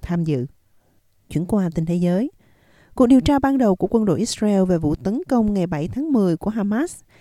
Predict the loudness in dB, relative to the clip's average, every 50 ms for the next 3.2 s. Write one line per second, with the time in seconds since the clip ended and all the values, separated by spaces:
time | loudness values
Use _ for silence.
0 | _ _ _ _ -2 2 4 4 4 4 2 0 0 -2 -2 -2 -2 -4 -2 -2
1 | -2 0 0 0 0 -2 -2 -2 -2 -2 -2 0 0 0 0 -2 -4 -6 -4 0
2 | 0 0 -2 0 2 2 2 2 0 -2 -6 _ _ -4 -4 -4 -2 0 2 2
3 | 2 2 0 -4